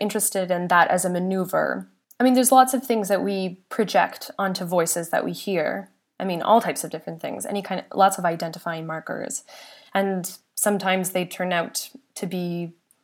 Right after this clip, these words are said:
somewhat representative and, and other times we are surprised. And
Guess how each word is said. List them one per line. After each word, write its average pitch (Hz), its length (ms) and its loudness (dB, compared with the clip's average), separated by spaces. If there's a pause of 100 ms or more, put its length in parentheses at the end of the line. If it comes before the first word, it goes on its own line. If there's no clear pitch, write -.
(600)
somewhat 185 520 2
representative 185 760 0
and, 180 300 0
and 170 160 -4
other 170 160 -2
times 170 320 -6
we 170 100 -8
are 165 80 -6
surprised. 190 800 6
And 170 320 -2